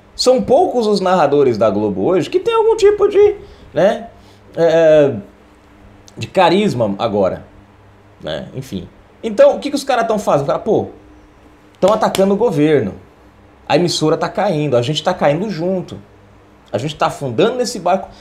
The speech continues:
Cara, vamos pular fora desse barco, vamos criar a nossa T V. Não vamos ficar dependente da Globo, porque o que vai acontecer? Quando a Globo afundar,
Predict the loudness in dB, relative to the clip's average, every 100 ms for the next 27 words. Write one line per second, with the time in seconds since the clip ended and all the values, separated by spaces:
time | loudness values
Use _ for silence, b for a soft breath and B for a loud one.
0 | B 0 2 2 0 -2 -2 -2 -2 0
1 | 0 0 -4 -10 -2 0 0 -4 -8 -4
2 | 0 0 0 0 -2 -4 -4 -4 -2 -6
3 | -6 -10 -20 B B B -2 4 4 4
4 | 2 2 -2 -6 0 2 2 4 4 4
5 | -4 -2 0 -2 -2 -4 0 0 0 0
6 | 2 2 0 -4 -4 -4 0 0 2 -2
7 | -2 -4 -4 -4 -2 -2 0 0 0 -4
8 | -6 0 2 2 -2